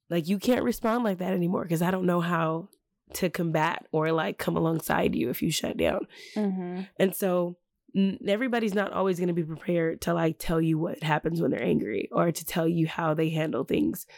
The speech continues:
Speaker 1: Um, and that doesn't mean that it's not gonna work out. I
Speaker 2: Right.
Speaker 1: said that to say, like, there are just things we don't do the work on. And so when he asked me that question,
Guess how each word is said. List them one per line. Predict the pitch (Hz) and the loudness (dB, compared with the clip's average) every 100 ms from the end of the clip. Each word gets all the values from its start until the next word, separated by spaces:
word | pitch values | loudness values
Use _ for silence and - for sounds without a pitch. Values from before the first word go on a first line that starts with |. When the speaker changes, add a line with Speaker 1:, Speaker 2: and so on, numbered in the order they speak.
| - - - | -20 -16 -4
Speaker 1:
Um, | 180 160 165 - - _ _ _ _ _ _ _ _ _ _ - | 0 0 0 -4 -6 _ _ _ _ _ _ _ _ _ _ -4
and | 190 180 | 0 0
that | 180 | 0
doesn't | 190 190 190 | 0 0 0
mean | 180 | 0
that | 165 | 0
it's | 156 175 | -2 -6
not | 170 | -2
gonna | 165 | 0
work | 156 - - | 0 -2 -4
out. | - - _ _ _ _ _ - | -6 -6 _ _ _ _ _ -2
I | 175 | 0
Speaker 2:
Right. | 170 | 0
Speaker 1:
said | 196 175 | 0 2
that | 175 165 | 0 0
to | 175 | -2
say, | - 170 | 2 2
like, | 170 160 160 _ _ _ _ _ | 2 -2 -4 _ _ _ _ _
there | 226 202 | 0 0
are | 190 | 0
just | 196 - | -2 -2
things | 202 175 | -2 0
we | 190 160 - | 0 -2 -2
don't | 170 165 170 - _ | 0 0 -2 -8 _
do | 190 180 | 0 0
the | 165 | 2
work | 160 160 - | 2 0 -2
on. | - - - - _ _ | -6 -4 -6 -10 _ _
And | 185 | -2
so | 190 160 | 2 2
when | 175 | 2
he | 180 | 0
asked | 170 170 180 | 0 -2 0
me | 185 | 0
that | 170 - | 0 -2
question, | 196 226 - 190 175 | 0 0 0 0 0